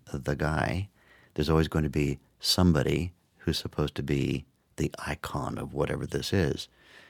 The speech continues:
if you like, the Stephen Jobs of Apple. Um, and, you know, uh, I think then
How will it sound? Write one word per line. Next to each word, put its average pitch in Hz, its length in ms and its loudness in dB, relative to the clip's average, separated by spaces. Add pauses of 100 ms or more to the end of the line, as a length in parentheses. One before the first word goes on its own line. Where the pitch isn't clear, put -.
(120)
if - 160 -10
you 82 80 4
like, 69 220 0
the - 80 2
Stephen 71 400 2
Jobs 78 380 4
of 78 120 4
Apple. 78 440 4 (580)
Um, 76 440 4 (640)
and, 80 500 8 (240)
you 87 100 4
know, 78 300 4 (180)
uh, 73 300 2 (1120)
I 82 80 6
think 90 280 6
then 82 480 6